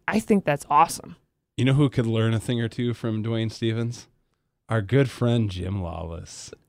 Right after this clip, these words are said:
Speaker 1: The one who's not here. So that's why we can talk about the portal freely.
Speaker 2: <laughs> Because anytime we bring it up when he's here,
Speaker 1: He just plugs his ears and just
Speaker 2: he, he does the,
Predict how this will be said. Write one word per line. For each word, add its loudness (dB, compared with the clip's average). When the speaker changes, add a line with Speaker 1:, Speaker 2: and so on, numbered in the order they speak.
Speaker 1:
The 12
one 10
who's 8
not 4
here. -2
So 0
that's 8
why 12
we 6
can 6
talk 6
about 10
the 8
portal 8
freely. 2
Speaker 2:
<laughs> -2
Because 6
anytime 8
we 6
bring 4
it 4
up 4
when 0
he's -4
here, -2
Speaker 1:
He -2
just -2
plugs 8
his 0
ears 2
and 0
just -6
Speaker 2:
he, -2
he 4
does 2
the, -4